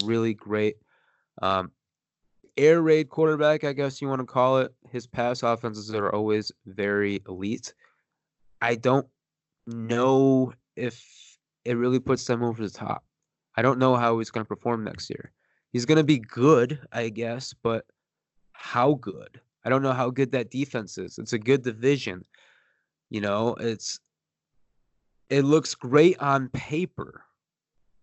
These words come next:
and it's a definite upgrade. But does it make them Super Bowl contenders? I, I don't know. Like, it, it wouldn't shock me if they went nine and seven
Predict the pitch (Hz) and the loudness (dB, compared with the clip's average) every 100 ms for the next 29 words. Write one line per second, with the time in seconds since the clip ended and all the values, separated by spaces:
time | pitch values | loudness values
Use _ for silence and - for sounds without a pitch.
0 | _ 107 107 104 117 113 - 135 117 139 | _ -8 -6 -6 -8 -10 -6 -4 0 -2
1 | 151 156 135 - _ - 147 - - 113 | -2 -2 -2 -4 _ 0 0 -2 -8 -8
2 | 98 69 - _ _ _ _ _ _ _ | -8 -12 -16 _ _ _ _ _ _ _
3 | _ _ - 110 107 - _ 117 104 113 | _ _ 0 0 0 -4 _ -8 -6 -6
4 | 113 120 123 - 127 127 123 120 120 120 | -4 -2 -2 0 2 2 0 -4 -8 -10
5 | 117 - _ _ _ _ _ _ _ _ | -12 -16 _ _ _ _ _ _ _ _
6 | _ _ _ _ _ - - 110 127 123 | _ _ _ _ _ -14 -8 -6 -4 0
7 | 135 143 143 143 135 139 143 165 147 117 | 4 4 2 -4 -4 -4 -2 0 2 2
8 | 120 127 127 _ _ _ _ _ _ _ | 2 0 -4 _ _ _ _ _ _ _
9 | - 107 110 113 127 120 113 101 123 - | -4 -2 0 0 0 -2 -12 -8 -8 -8
10 | - - _ - 107 104 117 - 131 127 | -10 -20 _ -4 -2 0 0 2 2 4
11 | 151 - - 139 143 - 139 135 - 120 | 2 0 0 2 2 -4 -6 -6 -2 -2
12 | 127 113 120 120 120 117 - 135 120 110 | -2 -2 -2 -2 -4 -6 -2 0 0 -4
13 | 110 | -6